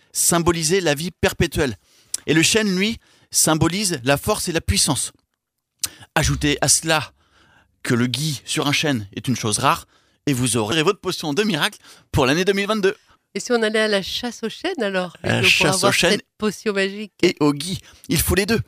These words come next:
Speaker 1: Il faut les deux pour que ce soit rare et bienfaisant, avec le symbole de la force.
Speaker 2: On vous souhaite donc une bonne chasse au gui.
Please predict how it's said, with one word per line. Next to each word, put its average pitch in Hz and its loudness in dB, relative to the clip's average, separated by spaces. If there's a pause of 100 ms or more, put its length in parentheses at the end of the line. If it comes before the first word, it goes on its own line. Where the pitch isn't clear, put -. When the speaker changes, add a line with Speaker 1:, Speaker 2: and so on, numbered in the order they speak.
(180)
Speaker 1:
Il 110 -4
faut - -6
les 98 0
deux 135 -2
pour 113 -4
que - -16
ce 107 -10
soit 101 -4
rare 117 -2
et 113 -4
bienfaisant, 104 -6 (300)
avec 110 -6
le 110 -2
symbole 113 2
de 107 -2
la 113 -2
force. - -2 (260)
Speaker 2:
On 190 -8
vous 208 -6
souhaite 214 -8
donc 214 -6
une 160 -14
bonne 214 -2
chasse - -12
au 170 -8
gui. 196 -4